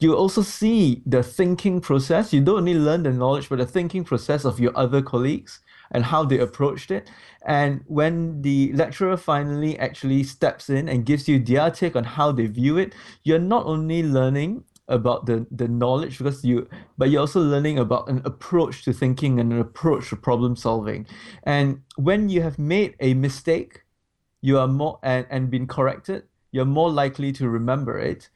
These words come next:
than if someone just tells you so-called the correct way of answering something. And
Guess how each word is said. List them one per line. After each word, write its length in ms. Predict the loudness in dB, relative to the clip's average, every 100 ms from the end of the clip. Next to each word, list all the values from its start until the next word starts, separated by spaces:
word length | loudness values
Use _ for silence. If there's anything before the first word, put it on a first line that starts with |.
| _
than 200 | 0 2
if 100 | 0
someone 300 | 0 0 2
just 160 | 0 0
tells 280 | 0 0 0
you 120 | -2
so-called 520 | 0 0 0 -2 -2
the 160 | -4 -4
correct 420 | -2 0 0 -2
way 220 | -2 -2
of 120 | -2 -4
answering 380 | -6 -6 -8
something. 460 | -4 -6 -4 -6 -6 _ _ _ _ _ _ _ _ -20 -20 -20 -20 _
And 340 | 0 2 2